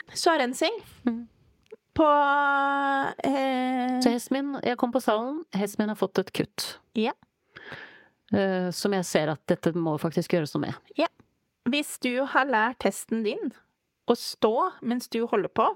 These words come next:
Speaker 1: og da mener jeg, nå mener jeg stå som i en øvelse hvor du bruker positiv forsterkning. Jeg ber deg om å fryse, du står, du får belønning for det.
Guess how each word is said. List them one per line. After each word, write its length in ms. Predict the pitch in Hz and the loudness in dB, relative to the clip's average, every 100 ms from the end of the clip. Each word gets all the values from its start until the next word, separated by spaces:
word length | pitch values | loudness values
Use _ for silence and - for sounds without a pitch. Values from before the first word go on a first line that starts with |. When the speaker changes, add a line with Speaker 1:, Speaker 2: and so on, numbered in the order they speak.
| - _ | -4 _
Speaker 1:
og 100 | 240 | 2
da 140 | 240 233 | 6 6
mener 300 | 240 190 175 | 4 0 4
jeg, 400 | 202 208 208 175 | 6 6 6 2
nå 160 | 220 226 | 2 2
mener 240 | 196 151 | 2 2
jeg 680 | 185 185 208 202 - _ - | 4 4 4 2 0 _ -10
stå 240 | - - 180 | -2 0 0
som 220 | - 202 | -2 -4
i 120 | 196 | -2
en 220 | 190 190 190 | -2 -2 -2
øvelse 380 | 185 185 180 202 | 0 0 -2 -6
hvor 100 | 190 | -2
du 60 | 185 | -2
bruker 220 | 180 - | -4 -4
positiv 280 | 180 - 190 | -4 -2 -4
forsterkning. 500 | 196 - - 240 359 - - - - - | -2 -2 -2 -2 -2 -6 -18 -20 -2 4
Jeg 220 | 202 226 | 6 6
ber 160 | 220 202 | 4 4
deg 80 | |
om 100 | 196 | 2
å 80 | 208 | 0
fryse, 400 | 233 214 - 240 403 415 | 2 0 4 4 4 0
du 220 | 208 196 214 | -2 0 2
står, 360 | - 226 262 | 4 4 2
du 120 | 208 | 2
får 160 | 196 170 | 2 0
belønning 260 | 104 76 190 | 0 -4 -4
for 140 | - | -6
det. 80 | - | -6